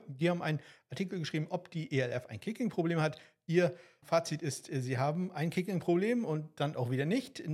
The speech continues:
Sie haben nämlich ein Kicking-Problem bei Extrapunkten, die, äh, halt, ja,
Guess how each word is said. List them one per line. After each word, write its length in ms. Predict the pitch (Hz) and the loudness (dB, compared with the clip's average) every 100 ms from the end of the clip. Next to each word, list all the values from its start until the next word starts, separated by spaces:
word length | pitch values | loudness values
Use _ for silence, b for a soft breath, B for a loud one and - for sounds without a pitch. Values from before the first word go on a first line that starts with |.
| 156 | -2
Sie 140 | 135 | 0
haben 80 | 147 | 0
nämlich 200 | 151 135 | -2 -6
ein 340 | 131 131 135 127 | -4 -4 -4 -8
Kicking-Problem 640 | - 147 120 131 131 131 127 B B - | -12 -8 -4 -2 0 -2 -6 B B -2
bei 200 | 127 123 | 0 0
Extrapunkten, 760 | - - 131 143 160 247 214 | -4 -2 -2 0 -2 -2 -2
die, 240 | 135 147 135 | -2 -4 -2
äh, 200 | 131 123 | -4 -4
halt, 360 | 131 123 - - _ | -4 -6 -10 -20 _
ja, 160 | - - | -10 -10